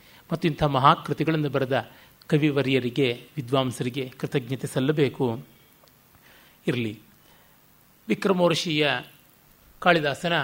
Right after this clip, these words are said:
ಒಂದು ವಿಶಿಷ್ಟವಾದ ನಾಟಕ. ಈ ಬಗ್ಗೆ ವಿದ್ವಾಂಸರು ಯಥೇಷ್ಟವಾಗಿ ಚರ್ಚೆ ಮಾಡಿದ್ದಾರೆ. ಮಹಾಮೇಧಾವಿಗಳಾದ ದೊಡ್ಡ ರಾಷ್ಟ್ರಭಕ್ತರು, ಬಹುಭಾಷಾ ಪಾರೀಣರು ಆದ ಯೋಗಿ ಅರವಿಂದರು ಇದನ್ನು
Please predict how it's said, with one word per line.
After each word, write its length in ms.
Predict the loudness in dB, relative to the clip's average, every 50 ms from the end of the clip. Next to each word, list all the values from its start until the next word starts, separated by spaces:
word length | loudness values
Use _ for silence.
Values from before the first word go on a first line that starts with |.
| -4 -6 -8 -6
ಒಂದು 180 | -4 -4 -4
ವಿಶಿಷ್ಟವಾದ 600 | -4 -4 -4 -6 -6 -6 -6 -4 -2 -2 -2 -2
ನಾಟಕ. 640 | -4 -4 -4 -4 -6 -6 -4 -2 -2 -2 -2 -6 -12 -18 _ _ _ _ _ _ _ _ _ _ _ _ _ _ _ -2
ಈ 80 | 0 0
ಬಗ್ಗೆ 640 | 2 2 0 0 2 2 2 2 2 0 -4 -8 -10 -8
ವಿದ್ವಾಂಸರು 580 | -6 -4 -2 0 0 0 0 -2 -6 -6 -4
ಯಥೇಷ್ಟವಾಗಿ 800 | -2 -2 -2 -2 -2 -2 -2 -2 -4 -6 -4 -4 -2 -2 -4 -4
ಚರ್ಚೆ 340 | -4 -4 -4 -4 -4 -8 -6
ಮಾಡಿದ್ದಾರೆ. 440 | -6 -6 -6 -8 -8 -10 -12 -12 -14 _ _ _ _ _ _ _ _ _ _ _ _ _ _ _ _ _ -6 -2
ಮಹಾಮೇಧಾವಿಗಳಾದ 1300 | 0 2 4 4 4 2 0 0 0 2 2 2 2 2 0 2 2 2 0 0 0 -2 -2 -2 -4 -10 -16 _ _ _ _ _ _ _ -2
ದೊಡ್ಡ 200 | -2 -2 -2 -2
ರಾಷ್ಟ್ರಭಕ್ತರು, 1040 | -2 0 0 0 -2 -4 -6 -6 -4 -4 -6 -6 -6 -6 -4 -4 -4 -4 -6 -8 -10 -18 -20 -20 _ _ -20 -10 -2 2
ಬಹುಭಾಷಾ 520 | 4 4 4 4 4 2 2 2 2 0
ಪಾರೀಣರು 680 | 2 2 2 4 4 4 2 0 0 0 0 0 0 0
ಆದ 420 | 0 0 0 0 -2 -2 -4 -4 -4
ಯೋಗಿ 460 | -2 0 0 0 0 -2 -4 -4 -4 -4
ಅರವಿಂದರು 720 | -4 -2 -2 0 0 -2 -2 0 0 2 2 0 -2 -4 -8 -14 _ _ -20 -20 -20 -16 -10 -6
ಇದನ್ನು 520 | -2 0 0 0 0 -2 -4 -4 -6 -10